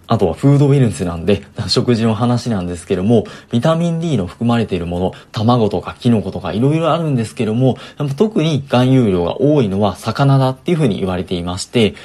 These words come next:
じゃあ魚を食べると本当にビタミンDの体内の量を増やせるのかってところなんですが、これ日本での研究ではあまりはっきりしたものないみたいなんですけども、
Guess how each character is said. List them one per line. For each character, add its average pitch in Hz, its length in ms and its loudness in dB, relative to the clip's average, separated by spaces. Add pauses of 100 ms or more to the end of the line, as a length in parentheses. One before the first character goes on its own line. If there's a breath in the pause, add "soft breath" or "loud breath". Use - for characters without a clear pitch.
(180 loud breath)
じ - 80 -2
ゃ 104 60 0
あ - 20 -10
魚 190 340 0
を 202 120 2
食 190 100 0
べ 202 80 4
る 131 120 2
と - 100 -4
本 156 240 0
当 170 140 -2
に 131 120 0
ビ 92 100 -4
タ 135 140 0
ミ 160 160 -2
ン 170 80 -2
D 165 180 -2
の 87 120 -6
体 139 220 -2
内 107 160 0
の 90 220 -6
量 107 180 2
を - 40 -4
増 117 140 -4
や 170 100 2
せ 220 140 0
る 220 80 2
の 127 120 0
か 87 120 -6
っ 82 60 -12
て - 120 -14
と 101 120 -2
こ 120 100 -2
ろ 117 100 0
な 87 140 -4
ん - 20 -8
で 85 80 -10
す 87 160 -14
が、 90 180 -6 (300 loud breath)
こ 120 120 0
れ 101 60 2
日 101 160 2
本 214 200 2
で 139 100 2
の 92 80 -4
研 104 240 -2
究 104 200 -2
で 98 80 -2
は 80 120 -6
あ 98 60 -4
ま 120 100 0
り 123 80 0
は 107 140 -6
っ 104 80 -10
き - 100 -4
り 127 100 0
し - 60 -8
た 98 100 -6
も 95 140 -4
の 90 80 -4
な 98 160 0
い 131 80 4
み 107 120 0
た 101 120 -2
い 95 60 -2
な 92 140 -2
ん 92 40 -4
で 90 80 -6
す 85 100 -12
け - 120 -4
ど - 80 -4
も、 226 220 2